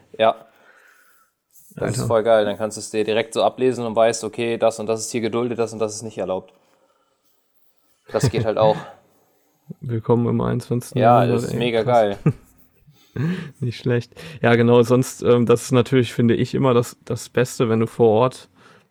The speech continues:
Speaker 2: da gucken fährst, aber das kannst du natürlich in der Vorplanung nicht. Ähm, aber da steht ja meistens auf irgendwelchen Schildern, da wird ja meistens relativ schnell ersichtlich, was du da darfst und was du nicht darfst. Und, äh,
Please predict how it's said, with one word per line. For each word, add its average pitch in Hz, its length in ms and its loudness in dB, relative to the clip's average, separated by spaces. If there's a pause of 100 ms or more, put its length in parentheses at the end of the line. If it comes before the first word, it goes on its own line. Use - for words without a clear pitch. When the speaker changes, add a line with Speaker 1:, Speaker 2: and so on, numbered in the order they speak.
Speaker 2:
da 110 120 0
gucken - 280 0
fährst, 139 400 -2
aber 110 120 0
das 113 140 -2
kannst 123 220 -2
du 123 40 -2
natürlich 117 480 -4
in 113 120 -4
der 113 120 -4
Vorplanung 123 640 0
nicht. 131 280 -6 (800)
Ähm, 120 480 -4
aber 107 180 -2
da 110 160 -4
steht - 240 -4
ja 120 100 4
meistens 117 540 -2 (880)
auf 120 240 0
irgendwelchen 123 440 4
Schildern, 123 400 2
da 120 140 -2
wird 120 120 -6
ja 120 80 2
meistens 123 380 -2
relativ 120 380 -2
schnell 120 240 0
ersichtlich, 120 480 -2
was 120 160 -2
du 127 80 -8
da 120 80 4
darfst 120 340 0
und 120 80 -2
was 120 160 -4
du - 80 -4
nicht 120 220 -2
darfst. 139 340 -2 (420)
Und, 113 360 2
äh, 110 680 0